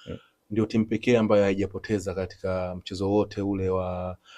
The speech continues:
Speaker 2: wa ushindani kwenye vilabu vya bara la Ulaya. Na kikubwa unaweza kuona kwamba mchezo dhidi ya Lyon ni kama vile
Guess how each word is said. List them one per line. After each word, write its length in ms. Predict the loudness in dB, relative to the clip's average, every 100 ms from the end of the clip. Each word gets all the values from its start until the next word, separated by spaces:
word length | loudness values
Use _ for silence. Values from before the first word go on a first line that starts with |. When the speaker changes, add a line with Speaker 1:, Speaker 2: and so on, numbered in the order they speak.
| -20 -10
Speaker 2:
wa 180 | -6 -4
ushindani 520 | -4 0 2 2 0
kwenye 480 | -4 -4 -4 -4 -6
vilabu 720 | -4 -2 -2 -4 -6 -10 -10
vya 300 | -6 -6 -4
bara 240 | -4 -2 -2
la 80 |
Ulaya. 420 | -2 -2 -2 -4 -10 -18 -20 _
Na 440 | -4 -2 -2 -4 -6
kikubwa 600 | -8 -2 2 6 6 4
unaweza 340 | 0 0 0
kuona 440 | -2 0 2 2 0
kwamba 640 | -4 -4 -2 -2 -2 -4 _ -20 _ _ _
mchezo 360 | -8 -2 0 2
dhidi 240 | 2 4
ya 100 | 4
Lyon 480 | 6 6 6 0 -6 -8
ni 160 | -8 -8
kama 320 | -2 0 2
vile 560 | 2 4 6 6 4